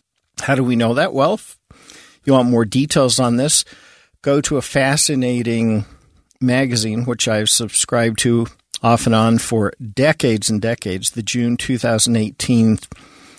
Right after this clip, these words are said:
uh, Biblical Archaeology Review article has more information about that. It's, it's really a well-done article as well. You might say, "What's the likelihood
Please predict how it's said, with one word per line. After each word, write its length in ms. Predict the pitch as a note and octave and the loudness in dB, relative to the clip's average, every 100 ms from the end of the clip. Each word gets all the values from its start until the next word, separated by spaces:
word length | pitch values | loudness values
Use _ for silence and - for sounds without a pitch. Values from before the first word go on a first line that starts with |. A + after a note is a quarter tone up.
| - - - - | -20 -20 -20 -10
uh, 140 | G2+ | -6
Biblical 640 | G2 A2+ C3 B2 B2+ B2 G#2+ | -2 2 2 2 2 2 2
Archaeology 1040 | - A#2+ A2 A#2+ A2 A2 A2+ - A#2 G#2+ - _ | 2 2 2 0 2 2 0 0 0 0 -4 _
Review 440 | G#2+ G#2+ A2 D#3 D3 | -4 0 2 4 4
article 540 | G#2+ G#2 B2 A#2 B2+ - _ _ _ - | 4 2 0 -2 -2 -6 _ _ _ -6
has 200 | B2+ A#2+ | -2 0
more 220 | A2 A2 | 0 -2
information 560 | G2+ E2 C#3 F#3 - | -4 -2 0 0 0
about 240 | G2+ F2+ - | -2 -2 -4
that. 200 | G2+ F#2+ | -6 -6
It's, 280 | G2+ - C#4 | -2 -2 -2
it's 340 | B2 - - | -4 -6 -4
really 360 | C3 A2+ F#2+ F2+ _ _ - _ _ _ - | -2 0 0 -4 _ _ -20 _ _ _ -2
a 60 | A#2 | 2
well-done 500 | A2+ A2 G#2+ G#2+ G#2 | 4 4 2 0 2
article 440 | G2+ G2 - F2+ | 0 -2 -2 -2
as 140 | D#2+ | 0
well. 300 | A2 G2+ F2+ A2 _ _ _ - - _ - | 2 2 2 -2 _ _ _ -20 -20 _ -2
You 100 | C#3+ | 2
might 220 | D3 C#3 | 4 4
say, 160 | C#3+ | 0
"What's 300 | B2 F3 - | 0 0 -2
the 120 | - D3+ | -2 -4
likelihood 1200 | B2 A2+ C#3+ A#3+ - D#3+ A#2+ E2 G#2+ A2+ C3 | -4 -2 -2 -2 -2 -2 0 0 0 0 -2